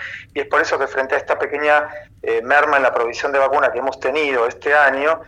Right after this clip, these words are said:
eh, se decidió que esa dosis de los once años se posponía. Y, eh, estimamos, ya teníamos, tenemos la estimación de que hacia fin de año, efectivamente, como mencionabas, vamos a ya poder reponerla, es decir, la dosis de los once años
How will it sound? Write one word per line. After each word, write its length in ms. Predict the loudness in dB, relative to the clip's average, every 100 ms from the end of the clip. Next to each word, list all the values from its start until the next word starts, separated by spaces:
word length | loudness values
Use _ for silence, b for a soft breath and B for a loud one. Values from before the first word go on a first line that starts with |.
| B B
eh, 100 | -12
se 180 | -6 -2
decidió 640 | 0 0 -2 -2 0 0
que 140 | 0 -2
esa 200 | 0 2
dosis 300 | 2 0 -2
de 60 | -2
los 160 | -2
once 220 | -2 -2 -2
años 240 | -2 -6 B B B
se 180 | -14 -6
posponía. 640 | -4 -2 -2 -2 0 0 0
Y, 240 | -6 -4
eh, 260 | -4 -6 -8
estimamos, 840 | -12 -4 2 4 6 4 2 -2 -14 -20 -8
ya 200 | -6 -4
teníamos, 320 | 0 0 0
tenemos 340 | 0 2 2 0 B B B
la 120 | -4
estimación 520 | -2 0 -2 0 -2
de 100 | -2 -2
que 80 |
hacia 200 | -2 -2
fin 240 | -2 -2 2
de 80 | 2
año, 120 | 2
efectivamente, 580 | 0 -4 0 0 0 2
como 180 | 0
mencionabas, 720 | 0 -2 0 2 4 4 4 0 B B 0
vamos 300 | 2 2 0
a 40 |
ya 140 | 0 2
poder 440 | 4 4 4 0
reponerla, 680 | -2 -2 2 4 4 4 2
es 60 | -2
decir, 220 | -2 0
la 100 | 2
dosis 240 | 2 0
de 60 | 0
los 140 | 0
once 240 | 0 0 2
años 240 | 0 -2